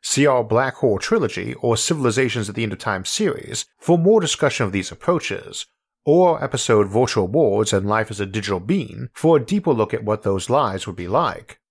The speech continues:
Before closing out, folks often ask me if our notion of detecting Dyson swarms or galactic empires by their star-encompassing infrared waste heat signatures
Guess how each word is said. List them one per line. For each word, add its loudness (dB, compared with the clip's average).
Before 2
closing 0
out, -4
folks 0
often -2
ask 0
me -2
if -6
our 0
notion 0
of -4
detecting -4
Dyson -4
swarms -10
or 2
galactic 0
empires -2
by 0
their 0
star-encompassing -2
infrared 0
waste 0
heat -6
signatures -2